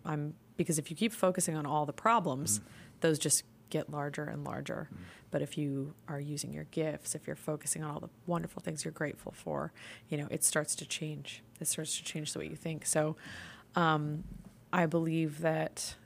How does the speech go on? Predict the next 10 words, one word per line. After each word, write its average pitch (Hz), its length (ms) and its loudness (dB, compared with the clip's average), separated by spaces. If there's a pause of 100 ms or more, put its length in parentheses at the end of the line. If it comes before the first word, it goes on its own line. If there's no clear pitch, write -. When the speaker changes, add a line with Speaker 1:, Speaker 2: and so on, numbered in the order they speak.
(140)
Speaker 1:
that 165 200 6
is 156 140 2
one 165 120 0
of 165 60 -2
the 170 60 0
greatest 160 460 0
things 160 280 -2
we 165 80 0
can 156 240 0
do, 170 480 2